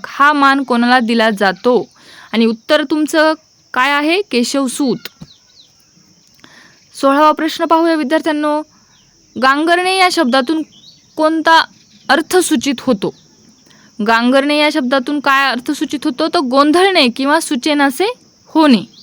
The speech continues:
सतरावा प्रश्न आहे, सामूहिक शब्दाचा विरुद्धार्थी शब्द निवडा किंवा सांगा. आणि विद्यार्थ्यांनो, याचं उत्तर काय आहे?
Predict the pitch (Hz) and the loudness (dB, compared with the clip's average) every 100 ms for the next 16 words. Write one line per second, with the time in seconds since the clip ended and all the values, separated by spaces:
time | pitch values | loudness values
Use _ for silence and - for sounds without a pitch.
0 | - _ - _ _ _ _ _ _ - | -20 _ -20 _ _ _ _ _ _ -20
1 | _ _ _ _ _ - 285 311 330 339 | _ _ _ _ _ -8 -2 2 2 2
2 | 339 359 349 349 339 349 330 285 302 349 | -2 2 2 4 2 2 2 2 0 -2
3 | 330 349 262 320 320 330 302 320 311 311 | -2 -2 0 0 2 0 2 -2 0 -2
4 | 320 247 311 320 330 320 294 311 - _ | -2 -2 0 0 2 4 4 0 -6 _
5 | _ _ _ _ - 285 330 - 226 294 | _ _ _ _ -6 0 0 2 0 2
6 | 294 294 311 - _ _ _ - 240 285 | 2 2 0 -8 _ _ _ -10 -4 -2
7 | 233 311 330 320 320 285 285 254 311 320 | 0 0 0 0 0 -2 -4 -4 -4 0
8 | 311 311 311 | 2 2 2